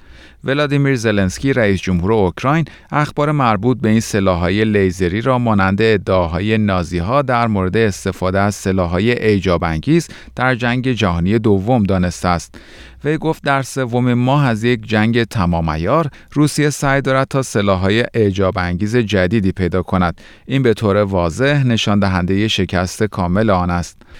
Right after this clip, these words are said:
در مورد سلاح زادیرا تقریباً هیچ چیزی به طور علنی اعلام نشده است، ولی در سال دو هزار و هفده رسانه‌های روسیه اعلام کردند شرکت اتمی دولتی روساتوم به ساخت آن کمک کرده است.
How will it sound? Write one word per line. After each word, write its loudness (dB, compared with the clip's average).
در 0
مورد 0
سلاح 0
زادیرا 0
تقریباً 0
هیچ 2
چیزی 0
به 2
طور -2
علنی 0
اعلام 2
نشده 0
است، -4
ولی -2
در 0
سال -2
دو 2
هزار 0
و -2
هفده 0
رسانه‌های 0
روسیه 0
اعلام 2
کردند 0
شرکت -2
اتمی 0
دولتی 0
روساتوم 0
به 2
ساخت -2
آن 2
کمک 0
کرده -2
است. -2